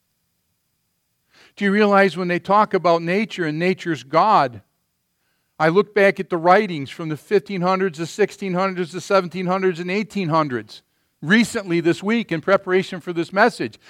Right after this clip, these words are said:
I can't include them all in here, but when they talk about the laws of nature, they're making a reference back to the Ten Commandments.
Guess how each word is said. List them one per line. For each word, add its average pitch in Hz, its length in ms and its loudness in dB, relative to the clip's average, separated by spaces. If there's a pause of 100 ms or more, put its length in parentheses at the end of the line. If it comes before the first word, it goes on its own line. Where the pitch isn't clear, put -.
(220)
I 190 80 6
can't 233 380 0
include 247 440 -2
them 180 160 -2
all 185 200 4
in 254 160 2
here, 143 340 -2 (300)
but 202 140 6
when 196 140 2
they 190 140 0
talk 254 380 2
about 180 480 4 (560)
the 175 100 2
laws 208 380 6
of 190 100 0
nature, 202 560 -2 (800)
they're 285 180 6
making 214 380 0
a 196 60 4
reference 202 600 2
back 220 540 0
to 160 420 -2 (1800)
the 135 80 -16
Ten 208 320 -10
Commandments. 156 840 -12